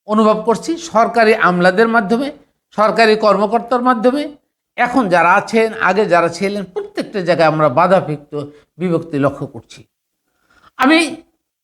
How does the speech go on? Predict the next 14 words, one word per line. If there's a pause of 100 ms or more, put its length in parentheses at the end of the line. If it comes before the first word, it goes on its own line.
(540)
একটা
জিনিস
খুবই (160)
জোরালোভাবে
বলার
চেষ্টা
করি। (920)
আমরা (640)
তিন,
চার,
পাঁচ
হাজার
টাকায়
একটা